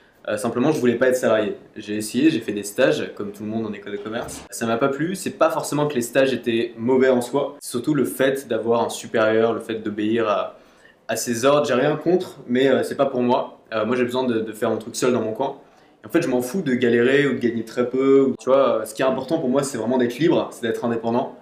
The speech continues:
C'est comme ça que j'ai construit, en fait, ce job. J'ai voulu construire un job qui me permettait d'être indépendant. Ça partait plus d'une peur que d'une envie. Et c'est devenu, en fait, en le faisant, une passion. En fait, de faire de la vidéo, de communiquer avec des gens, euh, d'essayer d'apporter de la valeur aux gens et, et de vendre.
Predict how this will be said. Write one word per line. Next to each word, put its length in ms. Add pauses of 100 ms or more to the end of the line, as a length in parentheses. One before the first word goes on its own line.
(140)
C'est 100
comme 160
ça 140
que 60
j'ai 140
construit, 420
en 100
fait, 200
ce 240
job. 300
J'ai 160
voulu 220
construire 420
un 80
job 180
qui 120
me 40
permettait 340
d'être 220
indépendant. 480 (100)
Ça 140
partait 240
plus 160
d'une 220
peur 300
que 60
d'une 160
envie. 260 (180)
Et 40
c'est 160
devenu, 360
en 100
fait, 160
en 60
le 60
faisant, 340
une 80
passion. 320
En 200
fait, 60
de 80
faire 180
de 60
la 120
vidéo, 280
de 120
communiquer 520
avec 160
des 100
gens, 300 (460)
euh, 220 (120)
d'essayer 220
d'apporter 340
de 60
la 80
valeur 280
aux 60
gens 320 (160)
et, 100 (120)
et 100
de 80
vendre. 400